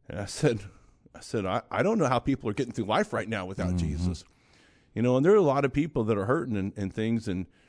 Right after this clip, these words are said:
Speaker 1: you know, we who know Jesus should be, you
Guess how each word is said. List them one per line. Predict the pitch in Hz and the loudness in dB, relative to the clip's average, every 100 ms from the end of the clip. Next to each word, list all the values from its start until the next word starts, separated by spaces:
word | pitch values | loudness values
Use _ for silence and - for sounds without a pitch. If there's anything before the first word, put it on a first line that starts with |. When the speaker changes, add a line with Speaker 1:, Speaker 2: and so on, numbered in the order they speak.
| _ _ _ _ | _ _ _ _
Speaker 1:
you | 101 | -2
know, | 95 90 - | 0 -2 -6
we | 110 120 185 196 139 | 0 4 4 4 2
who | 117 143 | 4 6
know | 123 156 269 | 8 8 8
Jesus | 127 101 98 98 104 - _ _ _ _ _ | 2 -2 -2 -6 -6 -10 _ _ _ _ _
should | - - 170 147 | -6 6 6 8
be, | 156 143 | 6 6
you | 131 | 4